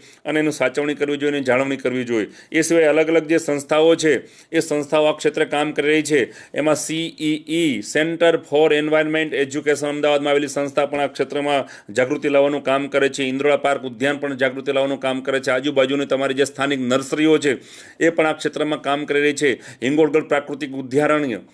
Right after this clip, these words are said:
અભયારણ્ય જે રાજકોટ જિલ્લાના જસદણ, અ, તાલુકાના હિંગોળગઢ મુકામે આવેલું છે, જે ભારતનું સર્વપ્રથમ પ્રકૃતિ શિક્ષણ આપતું કેન્દ્ર છે,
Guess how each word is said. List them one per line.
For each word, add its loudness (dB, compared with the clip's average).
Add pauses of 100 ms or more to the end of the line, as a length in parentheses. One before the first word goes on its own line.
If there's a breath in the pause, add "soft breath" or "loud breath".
(180 soft breath)
અભયારણ્ય 0 (460 loud breath)
જે 2
રાજકોટ 2
જિલ્લાના 0
જસદણ, -2
અ, -4 (220)
તાલુકાના 2
હિંગોળગઢ 2
મુકામે -2
આવેલું 4
છે, 2 (300 loud breath)
જે 4
ભારતનું 0
સર્વપ્રથમ 2
પ્રકૃતિ -2
શિક્ષણ -4
આપતું -2
કેન્દ્ર 4
છે, -2